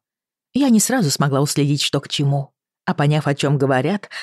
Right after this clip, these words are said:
задала интересующий меня вопрос, который мог бы показаться странным внимательным людям. А кумушки судачили, поглощённые процессом передачи сведений из уст в уста. «Не знаете,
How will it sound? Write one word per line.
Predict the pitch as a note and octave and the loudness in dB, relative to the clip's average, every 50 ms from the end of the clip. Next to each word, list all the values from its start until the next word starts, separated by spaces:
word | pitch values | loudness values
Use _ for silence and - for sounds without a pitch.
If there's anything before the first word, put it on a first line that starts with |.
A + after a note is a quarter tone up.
| - - - _ - | -16 -18 -10 _ -2
задала | B3 C4+ A3+ B3 A#3 A3+ A3 | 0 0 2 2 2 2 4
интересующий | G#3+ G#3 - F#3+ F3+ F#3 - - E3+ E3+ E3 D3+ - - D#3+ | 4 4 4 4 2 2 2 2 2 2 4 2 2 2 2
меня | D3+ D3 C#3+ C#3+ | 2 2 2 0
вопрос, | C#3+ C#3+ C#3+ - - A#2 A#2 G#2+ - - - - - _ _ _ _ _ _ _ | 0 -2 -4 -4 -6 -10 -10 -8 -6 -6 -6 -6 -8 _ _ _ _ _ _ _
который | - A#3 G#3+ A3+ A3+ G#3+ | -6 -4 -2 2 4 4
мог | G3 G3+ F#3 F3 | 4 4 4 2
бы | F#3+ | 0
показаться | F3+ F3+ - F3+ F3 D3 E3+ E3+ E3+ - F3 | 0 0 -2 -2 0 0 0 0 0 -2 -2
странным | - - - F3 A3 A#3+ G3 D3 C#3+ C3+ | -2 -2 -2 -2 0 2 2 2 2 2
внимательным | A#2+ C#3 D3+ C#3+ C#3 C#3+ - D3+ C#3+ C#3+ C#3+ D3 | 0 0 0 0 0 0 0 0 0 2 2 2
людям. | C#3 C#3+ C#3 C#3 C3+ C#3 C#3 C#3+ C#3+ C3+ - _ _ _ _ _ | 2 0 0 0 -2 -2 -4 -4 -4 -6 -10 _ _ _ _ _
А | - C#4 | -6 -2
кумушки | - - B3 G#3 F3+ - - - D#3 | 0 2 4 4 4 2 0 -2 -4
судачили, | - - C#3 C3+ A#2+ A#2+ A#2 - - - A#2 B2+ C3 C3 - - - - - | -2 -2 -2 -4 -4 -6 -6 -8 -8 -8 -8 -12 -14 -14 -14 -16 -16 -8 -4
поглощённые | - D3+ D3 C#3 C#3 - - C#3+ C#3+ C3 C3+ | -2 0 0 0 0 0 0 0 0 0 0
процессом | - B2 B2+ C3 - - D#3+ F3 - - E3 D#3 D3 - - - _ | -2 -2 -4 -4 -2 -2 -2 -2 0 0 -2 -2 -4 -4 -10 -6 _
передачи | C#4 C4 A#3 F3 E3 D#3+ D#3 - D#3 | 0 2 2 2 2 2 0 0 -2
сведений | C#3+ - - C#3+ C#3+ D#3 D3 D3 C#3+ C#3+ C#3+ C#3+ - - - | -2 -2 -2 0 0 0 0 0 0 0 0 -2 -4 -4 -4
из | E3 C#3+ A#2 B2+ | -4 -4 -2 -2
уст | C3+ C3 - - C3+ | -4 -4 -4 -6 -6
в | B2+ | -4
уста. | C3 - - - - - A#2+ - - - - _ _ _ _ _ _ _ _ _ _ _ _ _ _ _ _ _ _ _ _ | -4 -4 -4 -4 -6 -8 -8 -8 -8 -8 -12 _ _ _ _ _ _ _ _ _ _ _ _ _ _ _ _ _ _ _ _
«Не | D3 C#3+ C#3+ | -2 -2 -2
знаете, | C3 B2+ D3+ G3+ D4+ C#4+ - - - - C3 B2 | -2 -2 -2 -4 -4 -4 -6 -8 -10 -12 -12 -14